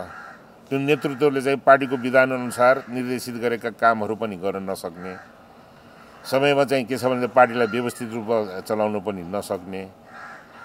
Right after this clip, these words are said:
अब चाहिँ अवसर पाएर पनि नेतृत्व प्रदान गर्न नसक्ने भएपछि त अब चाहिँ त्यो, अ, ग-,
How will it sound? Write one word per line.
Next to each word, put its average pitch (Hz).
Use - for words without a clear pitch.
अब 135
चाहिँ 131
अवसर 139
पाएर 131
पनि 123
नेतृत्व 120
प्रदान 110
गर्न 101
नसक्ने 95
भएपछि 113
त 87
अब 135
चाहिँ 139
त्यो, 127
अ, 113
ग-, 131